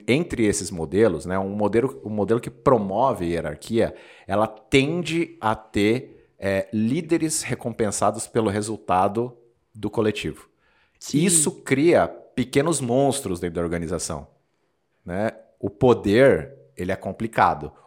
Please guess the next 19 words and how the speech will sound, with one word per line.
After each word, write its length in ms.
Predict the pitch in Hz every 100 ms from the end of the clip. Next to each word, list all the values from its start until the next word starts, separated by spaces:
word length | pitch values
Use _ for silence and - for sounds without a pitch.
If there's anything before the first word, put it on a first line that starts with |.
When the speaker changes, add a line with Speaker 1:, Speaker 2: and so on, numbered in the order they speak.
| -
Speaker 1:
O 80 | 95
poder 440 | - 98 98 123
centralizado, 840 | 135 131 104 95 82 95 104 95 -
ele 140 | - 87
é 40 |
complicado. 680 | - 92 104 98 92 78 73 - _ _ _ _ -
E 220 | 120 127
isso, 440 | 185 - 95 - - _ _ - _ _ -
digamos 540 | 104 104 127 143 190
que 160 | - 165
a 60 |
gente 180 | 156 -
tenha 160 | 156 139
dois 240 | 123 135
gerentes. 640 | 143 113 78 - - - _ _
Entre 280 | 123 123 147
os 120 | 135
dois 300 | 101 117 165
gerentes, 840 | 113 90 98 135 - 80 - -